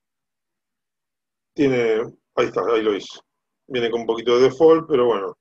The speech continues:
Es lo que hay. Tenemos la posibilidad de trabajar,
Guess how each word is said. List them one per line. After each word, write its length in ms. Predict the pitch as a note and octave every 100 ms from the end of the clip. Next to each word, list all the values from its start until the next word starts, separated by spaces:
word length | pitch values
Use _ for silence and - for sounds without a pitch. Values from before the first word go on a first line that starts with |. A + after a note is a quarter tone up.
| _ _ _ _ _ _ _ _ _ _ _ _ _ _ _ _ _ _ _ _ _ _ _ _ _ _
Es 100 | -
lo 100 | B2+
que 100 | G#2+
hay. 100 | E2+ - _ _ - - _ _ _ - - - _ - - _ _ _ _ _ _
Tenemos 260 | - A#2+ A#2
la 80 | A2+
posibilidad 300 | A2 A#2+ A#2+
de 40 |
trabajar, 600 | B2 C3 - F3+ F3 F3